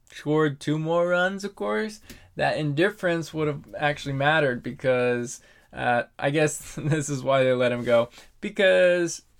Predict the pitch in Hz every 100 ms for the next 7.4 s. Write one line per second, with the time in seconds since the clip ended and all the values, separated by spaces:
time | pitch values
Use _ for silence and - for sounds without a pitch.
0 | - - 196 175 - 165 156 151 151 143
1 | - - _ - 147 143 135 135 147 143
2 | - 131 131 123 123 - _ _ 127 131
3 | 127 120 - - 139 135 123 120 117 117
4 | - 131 123 147 127 123 - - 127 123
5 | - _ - _ _ 123 123 120 117 117
6 | - - 123 120 117 - 117 113 104 -
7 | - 135 117 117